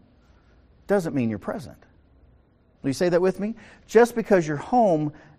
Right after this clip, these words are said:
doesn't mean you're present. You can be a million miles away on your phone, sitting right next to the people that we say we love most.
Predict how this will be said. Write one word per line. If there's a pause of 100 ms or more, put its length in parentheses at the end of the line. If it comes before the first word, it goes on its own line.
(120)
doesn't
mean
you're
present. (920)
You
can
be
a
million
miles
away
on
your
phone, (180)
sitting
right
next (100)
to
the
people (680)
that
we
say
we
love
most.